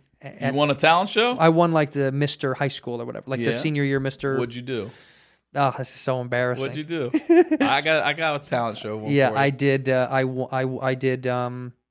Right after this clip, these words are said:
Speaker 2: uh, the beatboxer Rozelle. Do you know who that is? You remember him? He did the
Speaker 1: Mm-mm.
Speaker 2: A B Cs, and I did that on stage,
Speaker 1: Mm.
Speaker 2: and I was beatboxing while I was singing this song. If your mother only knew,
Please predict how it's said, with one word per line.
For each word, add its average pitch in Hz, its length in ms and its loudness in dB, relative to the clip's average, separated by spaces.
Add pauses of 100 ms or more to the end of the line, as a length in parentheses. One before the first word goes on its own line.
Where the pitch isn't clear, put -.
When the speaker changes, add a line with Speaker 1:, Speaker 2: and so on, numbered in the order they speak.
(960)
Speaker 2:
uh, 120 560 -8 (160)
the - 60 -8
beatboxer 143 600 0
Rozelle. 127 560 0
Do 135 120 -8
you 139 40 -2
know 143 60 2
who 147 100 2
that 139 140 2
is? 143 100 0
You 139 60 -2
remember 135 200 -2
him? 147 120 -4
He 139 100 -4
did 131 100 -4
the 127 80 -4
Speaker 1:
Mm-mm. - 40 -6
Speaker 2:
A 135 80 -2
B 127 120 -6
Cs, 123 280 -8
and 120 80 -8
I 127 160 -4
did 127 260 -6
that 123 180 -2
on 123 180 -6
stage, 123 640 -8
Speaker 1:
Mm. - 40 -20 (180)
Speaker 2:
and 139 100 -6
I 127 140 -4
was 127 240 -8 (240)
beatboxing 135 540 0
while 127 340 0
I 123 60 0
was 123 160 -6
singing 127 440 -8
this 123 120 -8
song. 127 380 -6
If 120 120 -14
your 127 60 -8
mother 127 200 -6
only 123 160 -10
knew, 123 120 -12